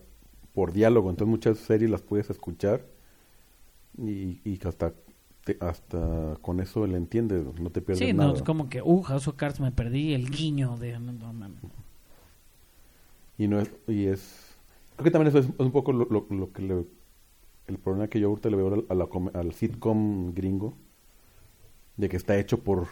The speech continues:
Speaker 1: puro stand-up comedy.
Speaker 2: Sí, es, es
Speaker 1: Entonces
Speaker 2: bas-, basado en one-liners, ¿no?
Speaker 1: Ajá.
Speaker 2: Mucho el
Speaker 1: Ajá, entonces, o sea, y no solo eso, ta-, o sea, también ya la comedia gringa, la mayoría, pues, ya son,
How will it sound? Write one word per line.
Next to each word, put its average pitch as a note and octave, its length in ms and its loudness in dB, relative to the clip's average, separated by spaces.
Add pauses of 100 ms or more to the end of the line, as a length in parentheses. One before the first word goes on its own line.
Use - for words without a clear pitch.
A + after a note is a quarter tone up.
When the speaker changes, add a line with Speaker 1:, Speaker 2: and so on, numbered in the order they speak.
Speaker 1:
puro G2 800 4
stand-up F#2+ 340 0
comedy. F#2+ 400 0 (1500)
Speaker 2:
Sí, - 200 0
es, C#3 200 4
es C#3 220 8
Speaker 1:
Entonces D3 460 10
Speaker 2:
bas-, - 20 -6
basado F3+ 360 4
en F3 80 4
one-liners, D#3 680 4
¿no? D#3 140 -2
Speaker 1:
Ajá. D#3+ 100 0
Speaker 2:
Mucho D#3 280 0
el C3 140 -4 (500)
Speaker 1:
Ajá, A2 180 4
entonces, - 340 4 (140)
o B2 60 -6
sea, G#2+ 160 2
y A2 120 4
no A2+ 220 6
solo C#3 240 8
eso, A2+ 120 2
ta-, G#2 100 2
o G2 60 -2
sea, F#2+ 120 -2
también G2+ 220 2
ya A#2 80 8
la B2 120 4
comedia A2 400 4
gringa, A2 500 2 (500)
la G2 100 0
mayoría, F#2 540 2
pues, F#2 160 -4
ya F#2+ 100 2
son, G2+ 460 0